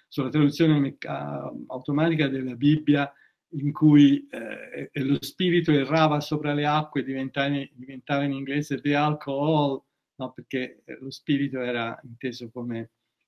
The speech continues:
come l'alcol che errava su, sulle acque. Cioè, da quei tempi lì sono fatti dei progressi giganteschi. Effettivamente i Google Translator funzionano molto bene per le poche lingue in cui io posso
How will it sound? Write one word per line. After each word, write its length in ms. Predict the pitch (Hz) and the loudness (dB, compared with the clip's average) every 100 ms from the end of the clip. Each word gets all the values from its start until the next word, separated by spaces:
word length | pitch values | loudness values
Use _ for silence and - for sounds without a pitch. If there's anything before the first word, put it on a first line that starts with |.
| _ | _
come 240 | 123 117 | -4 -2
l'alcol 540 | 123 120 113 - 120 113 | -4 -6 -8 -8 -8 -8
che 160 | 117 | -8
errava 440 | 113 127 117 110 110 | -6 -4 -4 -6 -8
su, 220 | 123 110 | -12 -12
sulle 300 | - 127 127 | -10 -10 -6
acque. 420 | 110 98 _ - _ _ | -8 -10 _ -20 _ _
Cioè, 160 | - 135 | -6 0
da 160 | 160 | 0
quei 160 | 175 175 | 2 2
tempi 260 | 180 175 | 2 0
lì 140 | 196 185 | 0 0
sono 220 | 143 131 | -2 -2
fatti 340 | 165 160 143 | -2 -2 -2
dei 160 | 139 143 | -2 -4
progressi 840 | 151 139 151 151 - 135 123 113 _ _ - - - | -4 -4 -2 -2 -4 -6 -4 -4 _ _ -20 -20 -4
giganteschi. 1080 | 135 135 143 123 - 147 117 - - 120 - | 0 2 2 0 2 2 0 -6 -12 -12 -12
Effettivamente 640 | 143 - 151 160 190 185 | -14 -8 -4 0 0 2
i 100 | 151 | 4
Google 320 | 139 170 156 147 | 6 6 4 2
Translator 880 | 147 143 - 170 170 131 127 - _ _ | -2 -4 0 0 2 -2 -4 -12 _ _
funzionano 560 | 131 120 165 151 135 | -16 -6 -2 0 -2
molto 340 | 135 139 - 135 | -4 -6 -6 -2
bene 380 | 151 143 104 104 | 0 0 -4 -6
per 200 | 107 113 | -8 -8
le 140 | 120 _ _ _ _ _ | -10 _ _ _ _ _
poche 240 | 147 147 139 | -4 -2 0
lingue 340 | 143 147 139 | 2 2 2
in 80 | 135 | -2
cui 160 | 143 143 | 0 0
io 120 | 139 | 0
posso 560 | 131 127 - 131 - | -6 -8 -10 -12 -12